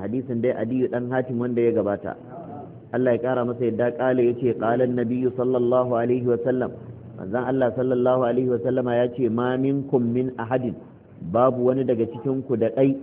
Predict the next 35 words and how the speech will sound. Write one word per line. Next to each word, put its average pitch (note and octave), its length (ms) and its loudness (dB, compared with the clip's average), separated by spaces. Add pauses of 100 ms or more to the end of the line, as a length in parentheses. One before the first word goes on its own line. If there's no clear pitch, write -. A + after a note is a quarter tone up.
(600)
illa C3 480 4
wa C3 180 4
sayukallimuhu A#2+ 840 0
Allahu C3 480 2
yawmal B2+ 440 0
qiyama, B2 440 0 (420)
face A2 400 -4
sai C#3 160 2
Allah C#3 280 2
ya B2 140 4
yi C3+ 120 4
magana B2+ 400 -2
da G#2+ 80 -2
shi B2+ 140 -4
a A#2 80 -2
gobe G#2+ 260 -2 (100)
kiyama." G2 300 -4 (120)
Dukkaninmu C3+ 800 2
nan A#2+ 180 -2
da - 80 -4
kake A#2 280 -6
gani, A#2 220 -2
kowa B2+ 320 -2
sai C3 100 -2
Allah A#2 240 -2
ya - 20 -2
magana G#2 400 -4
da F2 80 -6
shi. D#2+ 220 -14 (600)
One C#3 360 6
on A#2+ 220 -2
one. A2+ 180 -2 (1000)
Ɗaya D3 220 8
da C3 80 4
ɗaya. F2+ 320 -4